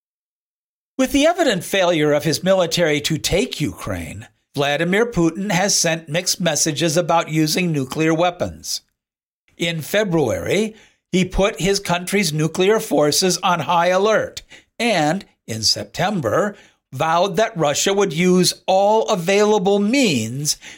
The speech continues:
to defend its territory, a clear reference to nuclear weapons in defense of its newly annexed territories in eastern Ukraine.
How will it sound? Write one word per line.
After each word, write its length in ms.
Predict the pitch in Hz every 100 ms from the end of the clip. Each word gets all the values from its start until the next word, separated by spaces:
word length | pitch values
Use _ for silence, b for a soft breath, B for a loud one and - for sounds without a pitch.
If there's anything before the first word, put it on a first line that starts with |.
| B
to 140 | 254
defend 580 | 254 240 - 117 123 139
its 180 | 165 -
territory, 920 | 190 180 175 147 139 117 85 - - _ _ _ _ _ -
a 160 | 208 185
clear 580 | - - 262 302 190
reference 600 | 151 143 127 - 135 170
to 140 | - 185
nuclear 580 | 151 165 165 190 226 214
weapons 540 | 147 143 - 170 165
in 140 | 165
defense 680 | 156 156 - 240 165 165 - _
of 320 | 220 208 202 -
its 260 | 175 -
newly 560 | 170 214 277 277 262 -
annexed 500 | 190 185 180 185 -
territories 840 | 185 170 170 165 160 151 160 156
in 180 | 156 180
eastern 480 | 139 127 - - 165
Ukraine. 840 | 165 175 180 202 175 104 87 80